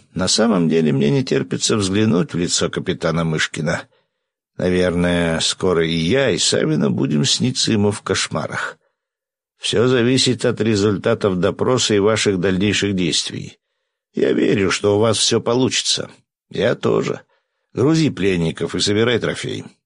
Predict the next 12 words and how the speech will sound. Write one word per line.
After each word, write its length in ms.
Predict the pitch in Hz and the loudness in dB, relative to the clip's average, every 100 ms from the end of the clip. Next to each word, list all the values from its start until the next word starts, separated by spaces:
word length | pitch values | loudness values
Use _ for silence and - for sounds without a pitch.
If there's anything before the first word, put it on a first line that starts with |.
| - | -6
"Есть". 580 | 101 - - - - - _ _ _ _ _ _ _ _ _ _ _ _ _ _ _ _ _ _ | -2 0 -2 -6 -10 -12 _ _ _ _ _ _ _ _ _ _ _ _ _ _ _ _ _ _
Дэн 260 | - 127 147 | 0 2 2
ещё 300 | 123 143 147 | 2 4 4
раз 180 | 131 | 4
вздрогнул, 800 | 107 107 101 151 165 113 98 71 - - | 2 0 2 2 2 2 0 0 -2 -2
его 240 | 98 120 | 2 4
глаза 340 | 117 120 110 117 | 4 4 4 4
закатились, 680 | 104 104 101 135 117 107 | 2 2 0 2 2 2
и 40 | 104 | 4
он 160 | 107 | 2
потерял 380 | 95 92 92 92 | 2 0 2 2
сознание. 640 | - 85 76 73 60 50 | 2 0 0 -2 -4 -8